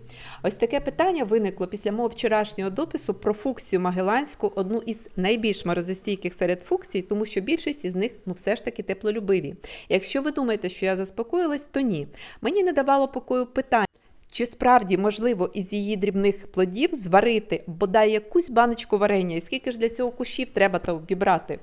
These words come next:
І сьогодні зранку я пішла до найближчого куща фуксії, що росте поруч, тому що хотіла показати її висоту. І, як бачите, вона місцями вища навіть за мене. Тож цілком вірю, що в Ірландії чи в Англії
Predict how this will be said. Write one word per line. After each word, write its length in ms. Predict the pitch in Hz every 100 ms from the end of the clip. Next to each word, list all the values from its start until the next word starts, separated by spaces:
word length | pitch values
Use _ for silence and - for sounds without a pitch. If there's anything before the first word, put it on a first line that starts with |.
| - -
І 160 | 254 226
сьогодні 440 | 202 196 240 233
зранку 360 | 240 233 208 196
я 80 |
пішла 280 | 196 208 208
до 120 | 202
найближчого 580 | 220 247 240 220 - 185
куща 320 | 185 196 196
фуксії, 440 | 190 233 214 - 185
що 140 | 190
росте 260 | 185 190 208
поруч, 420 | - 220 185 -
тому 160 | 190 190
що 140 | 196
хотіла 340 | 196 190 196
показати 540 | 190 180 190 190 190 196
її 100 | 196
висоту. 480 | 220 - 269 208 -
І, 80 | 180
як 220 | 180 185
бачите, 480 | 208 190 - 170 170
вона 220 | 180 185
місцями 460 | 196 - 196 185 175 - -
вища 380 | 170 208 - 175
навіть 320 | 175 170 170
за 80 | 170
мене. 420 | 156 151 226 311 -
Тож 480 | 247 220 226 - -
цілком 380 | 196 196 220
вірю, 220 | 220 220 185
що 280 | - 190
в 60 | 170
Ірландії 480 | 185 185 185 175 170
чи 140 | -
в 80 | 180
Англії 420 | 233 285 254 247